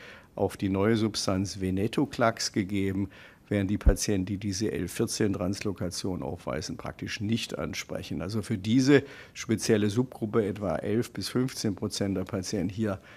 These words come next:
ein neues An-, ein neuer Ansatz. Und hier mal ein Beispiel. Das war ein Patient, der uns dann von auswärts vorgestellt wurde, der sozusagen V C D, Revlimid-haltige, Daratumumab, Pomalidomid-haltige Schemata, De-, äh, Stammzelltransplantation bekommen hat, auf nichts angesprochen hat.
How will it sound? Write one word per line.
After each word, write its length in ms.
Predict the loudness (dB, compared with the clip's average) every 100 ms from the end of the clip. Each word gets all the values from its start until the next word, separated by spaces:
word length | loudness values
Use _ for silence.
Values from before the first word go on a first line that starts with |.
| -20 -6
ein 240 | 0 4 4
neues 580 | 4 6 6 4 0 -2
An-, 340 | 0 4 6 4 -2 -18 -8
ein 260 | -2 0 0
neuer 320 | 2 4 4
Ansatz. 500 | 4 2 6 6 6
Und 100 | 2
hier 160 | 2 4
mal 180 | 4 2
ein 120 | 0
Beispiel. 640 | 2 2 0 2 0 0 -6 -18 -20 -20 -4
Das 220 | -4 0
war 220 | 2 2
ein 180 | 0 -2
Patient, 500 | -4 -2 0 2 2
der 200 | -2 -2
uns 240 | -2 -4
dann 120 | -6
von 440 | -8 -12 -12 -4 0
auswärts 440 | 2 2 0 -2
vorgestellt 720 | 0 0 2 2 4 4 4
wurde, 340 | 0 0 2 0
der 180 | -2 -4
sozusagen 560 | -4 -4 -6 -4 -4 -6 -12 -18
V 340 | 2 6 6
C 280 | 4 2 2
D, 280 | 2 0 2
Revlimid-haltige, 1000 | 4 4 4 2 2 2 2 2 0 -4
Daratumumab, 840 | 2 4 6 6 4 2 2 2 0
Pomalidomid-haltige 1200 | 0 4 6 4 0 -2 -2 -2 -2 -2 -4 -4
Schemata, 640 | -2 -2 0 0 -2 -4
De-, 280 | 0 0 0
äh, 200 | 0 0
Stammzelltransplantation 1300 | 2 2 2 2 2 2 0 0 0 0 0 -2 -2
bekommen 440 | -4 -2 0 0
hat, 140 | 0
auf 200 | -2 0
nichts 440 | 4 4 4 -2 0
angesprochen 720 | 2 4 4 0 -4 -2 2
hat. 180 | 0